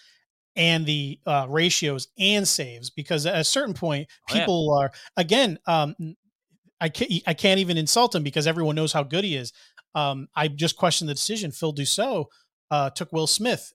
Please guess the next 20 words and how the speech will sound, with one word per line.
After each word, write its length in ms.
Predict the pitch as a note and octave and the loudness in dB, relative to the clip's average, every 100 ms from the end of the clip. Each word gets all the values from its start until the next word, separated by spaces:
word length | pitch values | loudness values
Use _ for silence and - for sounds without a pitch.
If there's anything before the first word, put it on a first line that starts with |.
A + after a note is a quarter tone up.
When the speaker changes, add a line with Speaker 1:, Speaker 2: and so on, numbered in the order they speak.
| - | -14
Speaker 1:
Atlanta, 600 | C#3+ C3+ G3 A#3 D3+ C3 - | -8 -2 -2 -2 -4 -6 -6
in 180 | E3 D3 | -4 -4
the 120 | C3+ | -8
third 460 | - - F3+ G3 | -10 -4 0 0
round, 340 | F3+ F#3 C4 B3 | 0 0 2 2
I 80 | D#3 | 2
believe. 320 | C#3 B2 A2+ _ _ _ _ - | 0 -6 -10 _ _ _ _ -12
I'm 100 | C#3 | -4
not 160 | D3+ D3 | -4 -2
doing 180 | E3 | 0
that. 280 | F3+ D#4 C#4+ - _ | 2 0 0 -6 _
Um, 380 | - F#3+ F3+ F3 | 2 2 2 0
I 60 | F#3 | 2
don't 140 | G3+ | 6
like 160 | G3+ F#3+ | 6 6
saves 340 | - F#3 E3 - | 4 4 2 0
enough 500 | D#3 D#3+ G#3+ G#3 - - | 0 2 2 0 -6 -4
to 100 | F#3 | -2
do 180 | D#3+ D3 | 0 0
that, 260 | C#3+ F#3 | 0 0